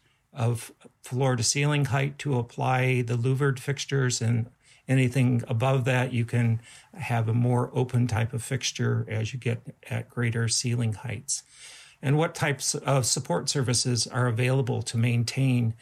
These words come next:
these building systems? In some parts of the world, we ask, "Is electricity available?"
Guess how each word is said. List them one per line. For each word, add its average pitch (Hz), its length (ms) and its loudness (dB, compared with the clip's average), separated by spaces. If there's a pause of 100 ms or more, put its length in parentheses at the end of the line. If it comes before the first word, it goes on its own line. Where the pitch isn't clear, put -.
(240)
these 117 220 0
building 117 400 0
systems? - 580 -6 (440)
In 110 80 -4
some 123 240 0
parts 120 300 -2
of 117 80 -6
the 120 80 -2
world, 127 300 0
we 123 140 0
ask, 120 360 -2
"Is 120 240 -2
electricity 127 680 -2
available?" 110 540 -10